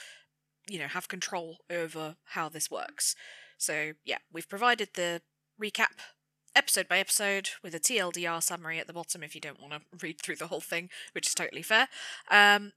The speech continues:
or you can listen to the episodes, 'cause we will continue to release them. Um, on every episode of this, the recap will be listed, so even if you start listening and you decide, "Actually, no, I don't think I can, I don't want to,"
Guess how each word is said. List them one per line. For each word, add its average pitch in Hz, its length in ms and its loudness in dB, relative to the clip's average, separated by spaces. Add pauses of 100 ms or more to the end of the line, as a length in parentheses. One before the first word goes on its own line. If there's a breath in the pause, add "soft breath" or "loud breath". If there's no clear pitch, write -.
(240)
or 240 380 4
you 214 260 -6
can 214 560 -2
listen 202 300 2
to 202 320 0
the 202 80 0
episodes, 170 500 0
'cause 160 180 -6
we 160 120 -4
will 160 100 -8
continue 160 440 -10
to 156 340 -6 (100)
release 143 380 -4
them. 151 240 -14 (580 loud breath)
Um, 170 400 -2 (920)
on 214 160 0
every 214 260 4
episode 196 420 2
of 190 120 -8
this, 202 380 6
the 175 140 -2
recap 185 460 0
will 196 80 -20
be 180 140 -6
listed, 254 360 2
so - 140 4
even 196 220 -4
if 190 120 -14
you 180 60 -6
start 175 300 2
listening 175 400 0
and 160 100 -12
you 160 80 -10
decide, 156 320 0
"Actually, 165 380 -8
no, 151 320 -10
I - 60 -14
don't - 140 -10
think - 120 -18
I 147 60 -12
can, 165 340 -6 (360 loud breath)
I - 40 -14
don't - 160 -4
want 170 180 -8
to," 180 220 -2